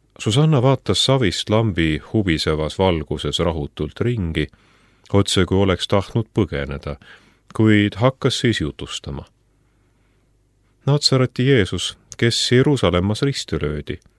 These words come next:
õpetas seda oma jüngritele ja meile naistele,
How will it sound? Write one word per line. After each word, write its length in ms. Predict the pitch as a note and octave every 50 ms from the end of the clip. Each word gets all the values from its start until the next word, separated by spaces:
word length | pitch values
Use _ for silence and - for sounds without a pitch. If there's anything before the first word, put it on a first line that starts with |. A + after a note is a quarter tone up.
| _ _ _ _ _ _ _ _ - -
õpetas 520 | B2+ B2+ - B2 A#2 - - - G#2+ - -
seda 180 | C3 B2 B2 C3+
oma 160 | C3+ C#3+ C#3+
jüngritele 680 | D#3+ D#3 B2 - E2 E2 - _ - - E2+ E2+ E2 - _ _ _ _ _ _ _ _ _ _ _ _ -
ja 80 | - A2
meile 360 | A#2+ B2+ C3 C3 C3 C#3 C#3+
naistele, 600 | D3+ D#3+ E3 D3+ - - - - F2 E2 D#2+ D2